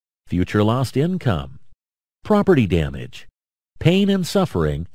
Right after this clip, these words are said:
and emotional trauma. You may not have any desire to sue anybody to resolve your injury claim. Fortunately, the vast majority of injury claims can avoid litigation if they are appropriately handled,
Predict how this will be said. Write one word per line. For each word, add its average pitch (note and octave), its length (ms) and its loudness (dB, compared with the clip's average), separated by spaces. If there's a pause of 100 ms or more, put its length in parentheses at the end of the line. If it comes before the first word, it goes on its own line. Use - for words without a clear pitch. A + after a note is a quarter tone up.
(140)
and D#3+ 340 2
emotional A#2+ 640 0
trauma. G2 600 -4 (880)
You A3 160 4
may G#3 140 6
not C3+ 160 2
have G2 240 4 (100)
any F3 320 2
desire A2+ 540 2
to A#2 160 -2
sue C#3 340 -2
anybody D3 580 2
to B2 120 -2
resolve G#2 460 0
your A#2+ 180 -2
injury D3+ 460 -2
claim. C#2 520 -6 (800)
Fortunately, D#2+ 760 -2
the A2+ 120 0
vast D#3 420 0
majority C3+ 500 2
of G2 120 2
injury E3+ 400 -2
claims D3+ 400 -2
can A2 140 2
avoid A#2+ 340 0
litigation E3 580 0
if B2 100 0
they G2+ 140 0
are F2 120 2
appropriately E3 640 0
handled, C#3+ 560 0